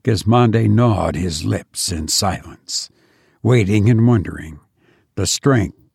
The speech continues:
all oozing from him. "Eighteen of us were to have foregathered here tonight," said the Red Mask impressively.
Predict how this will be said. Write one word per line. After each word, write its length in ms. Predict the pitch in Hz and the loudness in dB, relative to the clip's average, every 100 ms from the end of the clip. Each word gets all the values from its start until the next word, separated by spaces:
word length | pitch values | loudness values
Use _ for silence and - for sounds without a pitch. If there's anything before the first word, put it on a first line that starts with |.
| - | -6
all 520 | 117 110 85 76 - - | 0 2 0 -2 -10 -2
oozing 720 | 139 123 92 85 73 82 76 78 | 2 2 0 -4 -8 -8 -6 -8
from 380 | - 131 95 67 | -2 0 0 -4
him. 260 | 85 - _ _ _ _ _ _ _ | -8 -10 _ _ _ _ _ _ _
"Eighteen 720 | 92 107 110 - - 143 131 110 | -2 0 -2 -6 -4 0 2 2
of 220 | 107 95 | 0 0
us 480 | 101 98 101 - - | 0 0 -2 -6 -6
were 300 | 87 107 107 | -2 0 0
to 180 | 117 107 | -2 0
have 240 | 110 101 | 0 -2
foregathered 880 | - 117 101 127 131 113 113 107 92 | -2 0 0 0 0 2 0 0 -2
here 360 | 117 98 87 | -4 -4 -4
tonight," 580 | 82 107 110 117 82 - _ _ _ _ _ _ _ | -6 -2 0 0 -2 -8 _ _ _ _ _ _ _
said 440 | - - 123 123 | -8 -2 0 0
the 120 | 120 110 | 0 0
Red 420 | 101 123 131 117 | 2 2 2 2
Mask 600 | 104 120 120 123 - - | 2 4 4 2 -2 -2
impressively. 960 | 120 107 - - 90 85 90 78 78 | -2 -2 -4 -4 -2 -2 -6 -8 -12